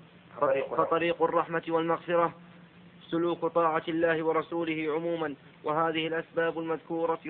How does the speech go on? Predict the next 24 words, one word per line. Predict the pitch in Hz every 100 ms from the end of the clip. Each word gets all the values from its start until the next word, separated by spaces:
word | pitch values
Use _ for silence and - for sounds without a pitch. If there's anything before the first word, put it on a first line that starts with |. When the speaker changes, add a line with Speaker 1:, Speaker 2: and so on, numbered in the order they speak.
| 143
Speaker 2:
خصوصا. | 147 175 165 - 139 110 - - - -
وأخبر | 156 160 - 160 160 160 - - - - -
أن | 160 160
العذاب | 160 160 156 170 156
له | 160 160 160 156
أسباب | 165 - 165 156
متعددة، | 160 160 180 151 143 165 165 160 - -
وكلها | 147 - 175 175 160 165 160
راجعة | 165 165 151 160 160
إلى | 160 160 165
شيئين: | 156 160 156 165 151 - - -
التكذيب | 151 - 156 156 165 156
لله | 160 165 165 170 165 - - - - - - - -
والتولي | 151 - 170 170 165 165
عن | 156 165
طاعة | 170 156 160
الله | 160 165 160 160
ورسوله، | 160 156 170 165 147 - - -
كقوله | 147 156 170 160 156 -
تعالى: | 151 165 160 156 156 - - - - - - - -
"لا | 160
يصلاها | 165 147 165 165 165 151
إلا | 151 165 160
الأشقى | 151 165 - 156 143